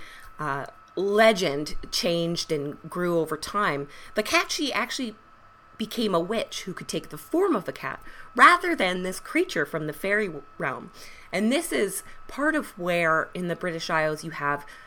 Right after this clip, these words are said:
uh, witches themselves who can turn into cats. You know, vampires got bats.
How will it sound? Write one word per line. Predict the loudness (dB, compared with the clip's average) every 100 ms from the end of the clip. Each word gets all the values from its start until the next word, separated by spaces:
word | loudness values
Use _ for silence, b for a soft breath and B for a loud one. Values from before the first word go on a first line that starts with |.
| B -6
uh, | -4 0
witches | -2 -2 -4
themselves | -6 -2 -2 -2
who | -6
can | -8 -10
turn | -8 -4 -4 -4
into | -6 -8 -6
cats. | 0 0 0 -4
You |
know, | -2
vampires | 2 2 2 6 6 6 6
got | 4 8
bats. | 12 12 12 2 4